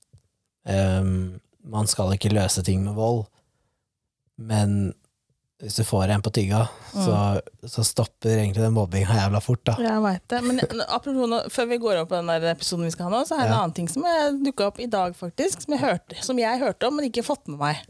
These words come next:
Speaker 1: Ok.
Speaker 2: Det her er jo egentlig, eh, kanskje man kan ta det som mobbing.
Speaker 1: Ok.
Speaker 2: Eh,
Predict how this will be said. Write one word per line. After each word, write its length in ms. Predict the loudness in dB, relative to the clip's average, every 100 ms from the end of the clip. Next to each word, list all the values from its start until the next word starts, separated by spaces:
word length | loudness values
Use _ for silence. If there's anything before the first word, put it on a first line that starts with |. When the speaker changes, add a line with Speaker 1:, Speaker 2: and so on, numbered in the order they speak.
| -20 _
Speaker 1:
Ok. 140 | -4 2 2 2
Speaker 2:
Det 100 | 0
her 200 | 0 -2 -2
er 220 | -2 0
jo 60 | 0
egentlig, 540 | -2 0 -2 0 0 0 -6 -20 _ _ _ -20 -20 _ _ _
eh, 1000 | -2 2 2 4 2 2 0 0 0 -2 -10 -18 -20 _
kanskje 380 | -6 -2 -2 -2
man 120 | -2 -2
kan 100 | -2
ta 140 | -2
det 80 | -2
som 100 | -4
mobbing. 300 | -6 -6 -6 -8 -20 -12
Speaker 1:
Ok. 120 | -2 2
Speaker 2:
Eh, 1120 | 2 0 -6 -20 -20 -20 -14 -14 -4 -2 0